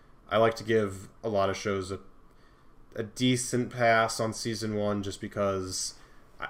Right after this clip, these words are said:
I mean, I understand a lot of shows' first seasons. You know, look at,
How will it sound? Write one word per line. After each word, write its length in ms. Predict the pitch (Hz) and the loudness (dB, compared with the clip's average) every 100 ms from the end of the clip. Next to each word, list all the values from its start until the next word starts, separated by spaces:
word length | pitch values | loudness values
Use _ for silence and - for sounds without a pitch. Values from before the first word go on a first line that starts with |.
| - | -6
I 80 | 110 | -2
mean, 200 | 110 104 | 0 0
I 400 | 101 101 101 98 | 0 2 2 2
understand 1000 | 98 101 95 - 95 95 92 95 95 95 | 0 -2 -4 -4 -2 -2 -2 -4 -6 -8
a 60 | - | -8
lot 240 | 92 92 | -2 -2
of 80 | 92 | -2
shows' 320 | - 98 90 | -2 -4 -4
first 260 | - 101 92 | -6 -6 -4
seasons. 420 | 101 92 95 92 | -6 -6 -6 -6
You 80 | 92 | -6
know, 80 | 92 | -6
look 140 | 92 | -4
at, 200 | 98 90 | -4 -6